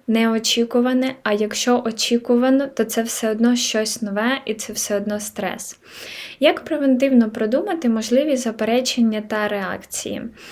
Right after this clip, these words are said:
А вже ж нам складно спрогнозувати, як людина відреагує, що вона скаже, яка буде її емоція. І чи існує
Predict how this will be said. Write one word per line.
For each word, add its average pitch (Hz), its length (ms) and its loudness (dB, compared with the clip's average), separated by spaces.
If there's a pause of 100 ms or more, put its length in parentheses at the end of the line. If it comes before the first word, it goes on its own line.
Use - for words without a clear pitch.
(520)
А 233 80 2
вже 262 280 2
ж - 180 -2
нам 240 360 6
складно 220 880 2 (140)
спрогнозувати, 233 1200 2
як 226 300 0
людина 220 460 0
відреагує, 214 920 2
що 214 300 -4
вона 208 280 -4
скаже, 220 680 -2
яка 214 460 -4
буде 208 300 -4
її 208 320 0
емоція. 269 680 -2 (840)
І 254 120 6
чи 254 180 0
існує 285 720 0